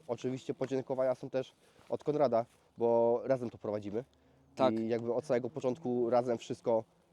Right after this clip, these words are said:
Speaker 1: tworzymy. Konrad mnie woła, bo coś chce z dronem pokazać, więc idziemy do
Speaker 2: Nie,
Speaker 1: niego.
Speaker 2: pokaż mnie. E, ja bym chciał po prostu powiedzieć, że no, zainwestowaliśmy trochę w sprzęt. E, nie ukrywamy. E, dziękujemy za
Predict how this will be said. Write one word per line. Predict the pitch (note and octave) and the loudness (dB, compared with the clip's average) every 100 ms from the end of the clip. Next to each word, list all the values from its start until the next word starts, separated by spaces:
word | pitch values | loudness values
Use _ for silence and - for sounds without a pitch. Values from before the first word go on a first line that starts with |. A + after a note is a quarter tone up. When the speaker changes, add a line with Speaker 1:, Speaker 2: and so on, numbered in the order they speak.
| _ | _
Speaker 1:
tworzymy. | - B2 B2 B2+ F3 _ _ _ _ | -4 -2 2 0 0 _ _ _ _
Konrad | - C#3+ C3+ | 0 0 2
mnie | D3 | 2
woła, | C#3+ D3 | 6 6
bo | C#3 C3 C3 C3+ - - | 6 6 4 2 -10 -20
coś | - C3 - | -4 -4 -2
chce | C3 | -6
z | B2+ | -4
dronem | C3+ C3 | 0 0
pokazać, | A#2+ A#2+ B2 C3 - - | -2 -4 -2 -2 -4 -6
więc | A#2 A#2 - | -6 -6 -8
idziemy | A#2+ B2 B2+ | -4 -2 2
do | A#2+ | 2
Speaker 2:
Nie, | A#2+ | 2
Speaker 1:
niego. | B2 | 4
Speaker 2:
pokaż | D#3+ C#3 A#2+ | 2 0 -4
mnie. | B2 - - - C3+ | -8 -10 -16 -10 0
E, | C#3 C#3+ D3 D3+ | 2 4 4 4
ja | E3+ G3 | 4 2
bym | F#3+ F3+ | 2 0
chciał | F#3+ E3+ | 0 0
po | D#3 | -2
prostu | D#3+ - | -4 -2
powiedzieć, | D#3+ D#3+ D#3 D3 | 0 2 2 -2
że | C3 C#3+ C#3+ C#3 - _ _ - _ - - | -2 0 2 -2 -10 _ _ -20 _ -14 -6
no, | F3 | 0
zainwestowaliśmy | G3 E3 D#3+ D#3 C#3 C3+ | 2 4 2 2 0 0
trochę | B2+ B2 | -4 -4
w | |
sprzęt. | - - B2 C#3 - _ _ _ _ _ - | -6 -8 -6 -6 -10 _ _ _ _ _ -10
E, | A2 G#2 A2 _ _ _ - | -6 -6 -10 _ _ _ -8
nie | B2+ | -6
ukrywamy. | - C3+ A#2+ A2+ D3 - - - - - _ _ - | -4 -2 -2 -2 -4 -8 -16 -20 -20 -20 _ _ -6
E, | B2+ B2+ B2+ | 0 0 0
dziękujemy | C#3 D3 D#3+ D3+ C#3+ | -2 -2 2 2 2
za | C3+ C3 B2+ | 4 4 4